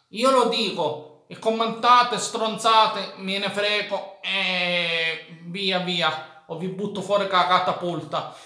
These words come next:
Voglio dire, mettete mi piace, seguitemi quando vedete. E niente, iscrivetevi al canale, bello a tutti ragazzi. Siamo qua in un video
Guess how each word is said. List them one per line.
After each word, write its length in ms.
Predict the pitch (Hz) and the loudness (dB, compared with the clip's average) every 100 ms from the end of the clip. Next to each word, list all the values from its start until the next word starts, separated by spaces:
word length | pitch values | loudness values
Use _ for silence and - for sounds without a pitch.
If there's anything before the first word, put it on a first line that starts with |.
| - | -20
Voglio 320 | 170 214 220 | -4 0 2
dire, 320 | 226 190 175 175 | 2 2 0 0
mettete 400 | 185 190 190 196 | -2 -4 -4 -4
mi 180 | 202 | -6
piace, 480 | - 226 226 226 226 | 2 6 6 4 2
seguitemi 680 | 220 - - 214 208 202 185 | 0 -2 -6 -6 -4 -4 -4
quando 280 | 190 196 190 | -2 -2 0
vedete. 680 | 220 226 233 233 233 - | 2 2 4 2 0 -10
E 140 | - 208 | -8 -2
niente, 500 | 220 214 180 160 165 | 0 0 0 -4 -8
iscrivetevi 480 | - - 202 202 196 | -10 -6 -4 -2 0
al 120 | 190 | 0
canale, 400 | 208 214 220 202 | 0 4 4 4
bello 180 | 185 185 | 0 -4
a 40 | |
tutti 240 | 190 185 | -4 -2
ragazzi. 600 | 220 226 233 233 - 226 233 | 0 4 4 2 -2 -10 -10
Siamo 460 | - 214 208 214 - | -6 0 0 0 -4
qua 580 | 214 214 196 - - - | 2 2 2 -4 -16 -10
in 60 | 202 | -2
un 140 | 214 | 0
video 800 | 196 170 185 185 - - - _ | 0 -4 -2 -4 -4 -14 -20 _